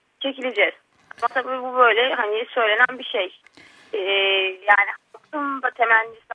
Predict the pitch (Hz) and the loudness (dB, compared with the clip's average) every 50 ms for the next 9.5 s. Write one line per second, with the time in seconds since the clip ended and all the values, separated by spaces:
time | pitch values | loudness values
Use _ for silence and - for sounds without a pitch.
0 | _ _ - _ _ 214 214 208 208 208 247 320 - - - _ _ _ _ - | _ _ -20 _ _ -12 -10 -10 -10 -6 -4 -4 -4 -6 -8 _ _ _ _ -4
1 | 233 233 240 254 240 - - 285 285 277 262 285 285 349 320 - - - 226 214 | -4 -2 -2 -2 -4 -2 -2 0 2 2 2 2 2 2 2 2 0 0 -2 -2
2 | 208 - 208 208 220 214 214 202 220 226 240 247 254 247 240 240 247 - - - | -2 -2 -4 -8 -4 -4 -4 -4 -4 -6 -4 -2 0 0 0 -2 -4 -10 -12 -14
3 | 247 247 247 254 254 _ _ _ _ _ _ - - 247 233 - - 233 233 226 | -8 -4 -4 -4 -4 _ _ _ _ _ _ -10 -4 -4 -4 -4 -4 -8 -8 -8
4 | 220 214 - 226 226 214 233 - 220 226 233 - - 247 247 240 - 233 - _ | -8 -10 -10 -8 -4 -2 0 0 0 -2 -2 -4 -6 -6 -6 -6 -8 -10 -16 _
5 | _ - 208 208 208 208 208 202 202 202 - - - - 226 220 208 196 _ - | _ -8 -6 -4 -4 -2 -4 -4 -4 -6 -8 -10 -10 -10 -10 -16 -16 -20 _ -12
6 | 196 190 185 185 185 190 214 220 - - 226 196 208 - - 202 - - - 208 | -10 -6 -2 -2 -2 -2 -4 -10 -12 -12 -14 -14 -12 -12 -12 -14 -12 -8 -6 -4
7 | 202 202 - _ _ _ _ _ - 202 202 196 - 214 214 220 220 220 226 226 | -4 -4 -6 _ _ _ _ _ -8 -8 -8 -4 -2 0 0 0 0 -2 -4 -6
8 | 220 - 226 220 - - 208 202 196 190 196 202 220 - - _ _ _ _ _ | -6 -10 -12 -12 -8 -4 -2 -2 -2 0 -2 -4 -4 -4 -6 _ _ _ _ _
9 | _ _ _ _ _ _ - 247 226 220 | _ _ _ _ _ _ 0 2 2 4